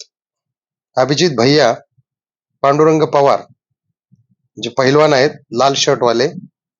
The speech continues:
आणि त्यांचा मुलगा आहे हा जयेश भैया पवार,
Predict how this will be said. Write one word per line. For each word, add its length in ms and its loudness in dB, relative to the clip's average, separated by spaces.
आणि 100 -4
त्यांचा 320 -2
मुलगा 340 2
आहे 100 2
हा 200 0
जयेश 340 2
भैया 260 2
पवार, 340 0